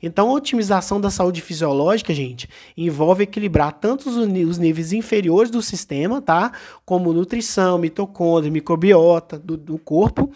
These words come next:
quanto níveis superiores, no caso, inferiores é internamente,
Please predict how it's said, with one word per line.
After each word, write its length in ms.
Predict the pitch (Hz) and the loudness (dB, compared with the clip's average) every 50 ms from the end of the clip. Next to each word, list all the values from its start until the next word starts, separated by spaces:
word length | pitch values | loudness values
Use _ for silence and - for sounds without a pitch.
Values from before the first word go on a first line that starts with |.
| - - - - - _ | -12 -20 -20 -20 -20 _
quanto 320 | - 175 190 220 220 - 214 | 0 2 2 2 2 0 0
níveis 340 | 190 190 208 208 220 220 - | 2 2 2 4 2 2 2
superiores, 840 | - - 247 - - 240 240 247 269 247 220 202 180 143 123 127 160 | 0 -2 -2 0 0 0 0 2 4 4 6 6 4 2 -4 -6 -8
no 80 | 175 | -10
caso, 360 | 175 - 160 160 151 143 147 170 | -6 -4 -2 -2 -2 -2 -4 -8
inferiores 680 | 165 - - 190 180 170 170 156 180 220 226 214 190 | -10 -10 -8 -8 -6 -4 -4 -2 -2 -2 -4 -2 -2
é 120 | 175 160 160 | -4 -4 -4
internamente, 1000 | - - 160 165 - 160 143 147 156 160 160 151 151 156 175 220 220 - - | -6 -12 -14 -12 -10 -8 -8 -6 -6 -6 -6 -4 -4 -2 -4 -4 -6 -8 -14